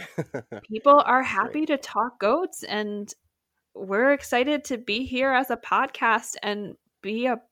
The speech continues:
Speaker 2: another form or a resource to have people, um,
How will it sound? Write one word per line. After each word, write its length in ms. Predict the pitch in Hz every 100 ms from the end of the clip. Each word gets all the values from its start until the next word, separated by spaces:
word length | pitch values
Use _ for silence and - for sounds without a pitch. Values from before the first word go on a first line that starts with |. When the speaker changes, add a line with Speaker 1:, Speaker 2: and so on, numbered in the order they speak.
| _ _ _ _ _ _
Speaker 2:
another 420 | - 202 208 254 247
form 600 | - 226 254 269 233 -
or 220 | 226 220 214
a 60 |
resource 720 | 196 220 277 - 185 180 - -
to 340 | - 247 240
have 360 | 247 220 254 247
people, 500 | 208 202 190 185 196 _ _ _ _
um, 460 | - 190 170 170 -